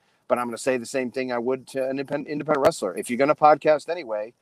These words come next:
you might as well try to make some money at it. But to do that, you have to create great value for your customers.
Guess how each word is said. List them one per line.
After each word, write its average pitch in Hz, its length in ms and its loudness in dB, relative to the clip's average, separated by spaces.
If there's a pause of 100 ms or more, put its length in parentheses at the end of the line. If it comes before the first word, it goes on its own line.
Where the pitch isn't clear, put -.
(260)
you 101 60 -8
might 113 120 2
as 123 100 -4
well 127 80 -2
try 131 160 4
to 131 80 0
make 139 120 -4
some 123 140 -6
money 135 240 -2
at 87 120 -6
it. - 120 -16
But - 140 -10
to - 80 -12
do 151 160 2
that, 120 180 6
you 113 100 4
have 113 120 0
to 113 80 -14
create 120 260 0
great 113 180 -2
value 117 300 2
for - 120 -14
your 98 60 -10
customers. - 480 -6